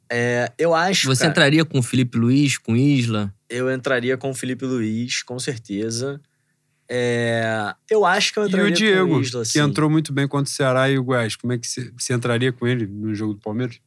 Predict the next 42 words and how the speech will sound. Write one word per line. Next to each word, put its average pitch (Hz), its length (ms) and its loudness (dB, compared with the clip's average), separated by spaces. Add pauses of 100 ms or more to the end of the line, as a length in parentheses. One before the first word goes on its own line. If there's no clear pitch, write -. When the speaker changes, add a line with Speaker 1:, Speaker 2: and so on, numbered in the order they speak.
(120)
Speaker 1:
Então, 190 460 0
eu 165 160 0
acho 170 380 0
que 160 720 -6 (840)
se - 340 -2
for, 175 360 0 (180)
porque, - 140 0
é, 143 260 2 (160)
de 139 160 -2
novo, 117 300 0 (180)
o, 104 40 -14 (100)
pra 147 140 2
entrar 151 200 0
o 175 60 2
Diego, 151 480 0
acho 160 180 2
que - 80 -6
precisa 151 400 0
ter 147 120 -2
uma 151 100 0
mudança 143 300 -2
estrutural 139 480 -4
no 147 80 -6
time, 110 340 -4
né? 101 260 -6
O 104 100 -10
Diego, 117 300 -4 (400)
por 131 120 -2
exemplo, 123 340 -2
a 127 80 0
simples 170 480 -2
troca, 127 560 -2
imaginando 160 420 -2
esse 165 120 0
time 147 220 -4
no 143 80 -6
quatro 139 200 -4
quatro 135 260 -6
dois, 104 360 -4
o 107 80 -6
Everton 113 340 -6
sendo 113 640 -2